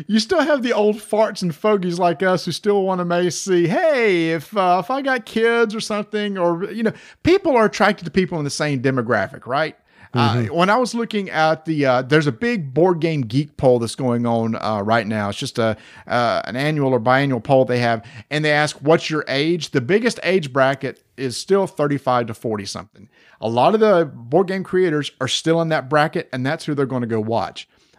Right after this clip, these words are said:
Speaker 1: But what's happening is there is that bracket from twenty-five to thirty-five that I think that those people want to maybe watch somebody else and will watch somebody that maybe looks and sounds and can relate more to.
Speaker 2: Can, and can understand all those, that lingo and stuff.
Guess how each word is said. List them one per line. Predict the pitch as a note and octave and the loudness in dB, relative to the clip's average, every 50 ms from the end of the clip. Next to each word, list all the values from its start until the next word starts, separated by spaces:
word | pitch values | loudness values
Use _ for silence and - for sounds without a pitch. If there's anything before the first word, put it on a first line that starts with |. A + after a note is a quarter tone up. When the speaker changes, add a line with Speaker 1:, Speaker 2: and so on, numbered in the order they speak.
| _ _ | _ _
Speaker 1:
But | - A2+ | -14 -14
what's | C3+ - - | -12 -6 -2
happening | C#4+ D#4 C4+ G3 F#3+ F3 F3 | -2 0 0 0 0 0 0
is | E3+ E3 C#3+ | 0 0 0
there | D#3 D#3 E3+ | 0 2 2
is | G3+ G#3+ F#3 | 2 2 4
that | G#3+ G#3 G3 D#3+ C#3+ | 2 2 2 2 0
bracket | D3+ E3 E3 F3 F3 D#3+ C3 | 0 2 2 0 -2 -6 -10
from | - B2+ A#2+ | -12 -12 -12
twenty-five | - - E3 E3 F3+ E3+ - - D#3+ E3 D#3 C3+ | -10 -10 -8 -8 -8 -6 -4 -4 -2 -2 -4 -6
to | |
thirty-five | B2+ - F3+ E3 E3+ D3+ C#3 - - A#2 A2+ G#2+ G#2+ A2 G#2+ - _ _ _ _ _ _ | -6 -4 -2 0 0 0 -2 -2 -2 0 0 0 -2 -4 -6 -10 _ _ _ _ _ _
that | - A#2 A#2+ | -2 0 2
I | A#2+ B2 B2+ | 2 0 0
think | - - C#3+ C#3 C3+ B2+ - | -2 -4 -4 -4 -4 -4 -4
that | - A2+ G2 - - | -4 -4 -4 -2 0
those | G#2 B2 F3 A3+ B3 - | 2 4 4 4 2 2
people | - E3+ D3+ - D#3 C#3 C#3 C3 | 0 0 0 2 2 0 2 2
want | C3+ D3 C#3+ | 0 0 0
to | C#3 | 0
maybe | C3 C3+ B2 C3 | -2 0 0 0
watch | B2 A#2+ A#2+ B2 B2+ - - | 0 0 0 0 -2 -2 -4
somebody | - D3 C3+ B2+ C3 B2 C3+ D3 | -6 -4 0 0 0 2 4 4
else | D#3 E3 E3 - - - | 4 4 2 0 -4 -6
and | C3+ B2 | -4 -4
will | A2+ | -2
watch | A#2 C3 D3 D3 - - | 2 2 2 2 0 -2
somebody | - D3 C3+ C3+ C3+ C3+ | -6 -2 0 2 2 2
that | B2 A#2+ A2 | 2 0 0
maybe | B2 C3 C3+ C3 B2+ A#2+ A#2 - _ _ _ _ A#2+ | 0 0 0 2 0 0 -2 -6 _ _ _ _ 2
looks | C#3 E3+ - - - - | 2 4 2 0 -4 -6
and | B2 A#2+ | -6 -6
sounds | A2 - - D3 D#3 D#3 D#3+ D#3+ D#3+ D#3 C#3 - | -6 -4 -4 -2 0 2 2 2 0 0 -2 -2
and | B2 A#2 A2+ | -4 -4 -2
can | - A#2+ A#2 | -2 -2 0
relate | B2 C3 C#3 C#3+ - - | 2 2 2 0 0 -4
more | A#2+ A#2+ B2+ A#2 | -4 -4 -4 -4
to. | - - - C2+ A2+ | -4 -6 -10 -10 -6
Speaker 2:
Can, | - D3+ C#3+ | -6 -6 -4
and | - C3+ C3+ C3 | 0 0 0 0
can | - C#3 C3+ | 0 2 2
understand | C#3 C#3 C3+ - - D3 C3+ C3 B2+ | 2 2 0 0 0 0 2 2 2
all | B2 A#2+ | 2 2
those, | A#2+ A#2+ A#2 A2+ A2 G2+ | 2 2 2 2 0 -2
that | F#2+ - A#2+ A2 F#2+ F2+ | -2 -2 -2 0 -2 -2
lingo | G2 B2 C#3+ C#3 B2+ A#2 A2+ A#2 A2 G#2 G2+ G2 | -2 0 0 0 0 0 0 2 2 2 2 2
and | F#2+ F#2 F2+ E2 | 0 0 -2 -6
stuff. | - - - _ - G#2+ - - - - | -8 -14 -6 _ -2 -2 -2 -4 -8 -14